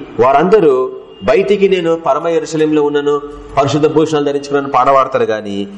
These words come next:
వారు ఉండేది ఏ రీతి ఉన్నారంట? ఇతరులకు మత్తుగా ఉన్నారంట. యెరూషలేము చుట్టూ ఉండే ప్రజలకి వారు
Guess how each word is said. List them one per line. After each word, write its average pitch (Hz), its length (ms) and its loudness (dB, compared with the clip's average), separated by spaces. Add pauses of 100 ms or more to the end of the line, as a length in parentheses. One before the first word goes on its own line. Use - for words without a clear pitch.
(200)
వారు 117 280 4
ఉండేది 143 480 0
ఏ 113 260 0
రీతి 135 200 -4
ఉన్నారంట? 131 320 -2
ఇతరులకు 135 760 -2
మత్తుగా 135 440 0
ఉన్నారంట. 110 460 -2 (840)
యెరూషలేము 127 760 2 (260)
చుట్టూ 139 180 2
ఉండే 131 140 2
ప్రజలకి 123 440 -2
వారు 135 400 -2